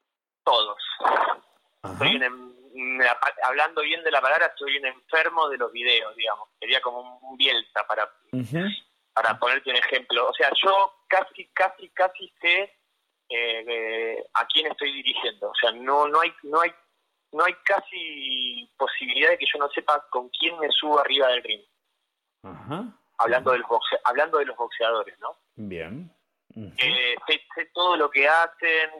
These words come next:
Speaker 1: sé a-, eh, qué, qué problemas puedo llegar a tener, entonces en base a eso ya subo bastante preparado al ring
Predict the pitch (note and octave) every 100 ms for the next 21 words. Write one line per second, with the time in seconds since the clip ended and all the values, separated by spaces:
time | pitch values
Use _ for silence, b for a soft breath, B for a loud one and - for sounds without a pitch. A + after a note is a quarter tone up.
0 | - _ - D3+ D#3 D3 - - B2 A#2+
1 | - D3+ - - D3 - C#3 C#3+ C#3+ -
2 | C#3 C3+ - C3 C3 C3 - A#2+ C3 D3
3 | D#3+ D#3 B2 C3 C3 C3 - A#2 C3 D3
4 | - D#3 E3 E3 - E3+ D#3+ D3 C3 A#2+
5 | A2 _ B B B - - C3+ - -
6 | - C#3+ C3+ - D3+ D3 C#3+ - B2 B2
7 | C3+ C#3 A#2+ A2 A2 A#2 A2+